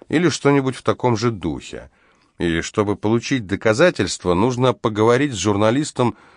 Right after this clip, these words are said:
тоже знающим правду. И, что важно, вот его телефонный номер, что говорит нам кое-что об этом парне. Он нашёл его в интернете,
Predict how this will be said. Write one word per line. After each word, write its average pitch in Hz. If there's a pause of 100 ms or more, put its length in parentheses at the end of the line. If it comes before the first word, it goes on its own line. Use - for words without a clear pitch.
(160)
тоже 139
знающим 123
правду. 64 (380)
И, 80
что 82
важно, 82
вот 82
его 87
телефонный 101
номер, 123 (540)
что 87
говорит 85
нам 101
кое-что 104
об 107
этом 123
парне. 85 (640)
Он 151
нашёл 151
его 110
в 120
интернете, 117